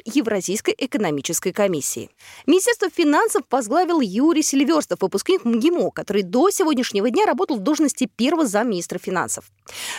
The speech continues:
Замминистра финансов Дмитрий Матусевич с сегодняшнего дня возглавит Государственный комитет по имуществу. Бывший замглавы администрации президента Валерий Бельский станет помощником президента, курирующим вопросы экономики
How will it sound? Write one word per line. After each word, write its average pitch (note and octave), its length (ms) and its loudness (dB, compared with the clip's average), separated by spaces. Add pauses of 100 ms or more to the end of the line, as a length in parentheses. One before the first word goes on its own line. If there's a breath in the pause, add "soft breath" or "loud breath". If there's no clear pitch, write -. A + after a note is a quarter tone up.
Замминистра F#4 500 2
финансов A3 440 0
Дмитрий A3+ 300 0
Матусевич B3 440 2
с - 40 -8
сегодняшнего A3 600 0
дня C#4+ 240 2
возглавит C4 540 0
Государственный B3 680 0
комитет G#3+ 360 -4
по A#3 100 0
имуществу. G3+ 500 -2 (180)
Бывший F4+ 360 2
замглавы C4 400 2
администрации G#3 540 0
президента A3 420 -2
Валерий A#3 280 0
Бельский G4 440 2 (180 loud breath)
станет G#4 360 2
помощником B3+ 680 0
президента, A3 560 0
курирующим C#4+ 560 2
вопросы F#3 440 0
экономики C#4+ 720 0